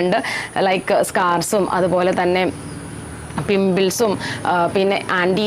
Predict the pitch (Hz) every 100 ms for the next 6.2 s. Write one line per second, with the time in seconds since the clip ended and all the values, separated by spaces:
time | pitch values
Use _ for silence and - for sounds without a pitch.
0 | 202 196 202 202 185 202 190 202 202 196
1 | 180 185 196 208 233 - 247 277 330 330
2 | 330 330 320 294 262 214 196 202 214 214
3 | 190 175 190 196 185 185 185 196 208 -
4 | - - 185 190 190 170 180 175 156 160
5 | 233 294 - - - 226 208 302 302 254
6 | -